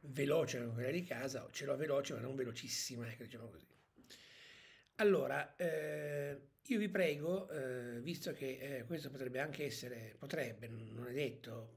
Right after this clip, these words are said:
adesso studierò, se valuterò, insomma, non è che lo faccio per... non me la sto tirando, eh, devo pensarci, potrebbe anche essere l'ultimo video, no, mio. Vi prego di, eh,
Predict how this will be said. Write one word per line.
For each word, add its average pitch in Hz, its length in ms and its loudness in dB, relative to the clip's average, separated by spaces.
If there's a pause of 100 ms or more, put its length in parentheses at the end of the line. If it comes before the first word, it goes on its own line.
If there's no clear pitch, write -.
adesso 127 500 -8
studierò, 135 640 0
se 147 280 -4
valuterò, 131 680 -2
insomma, 127 260 -6 (440)
non 143 160 -2
è 165 160 4
che 139 340 -4
lo 135 80 -6
faccio 131 320 -6
per... 110 420 -8 (920)
non 143 160 -4
me 151 80 2
la 151 60 2
sto 156 100 -2
tirando, 131 580 4
eh, 147 80 6
devo 139 160 4
pensarci, 123 720 -4
potrebbe 147 280 -2
anche 175 100 -2
essere 127 220 -4
l'ultimo 151 340 -2
video, 113 420 -6
no, 131 160 -8
mio. 113 400 -12 (960)
Vi 185 120 6
prego 170 340 6
di, 151 300 -2
eh, 117 720 -4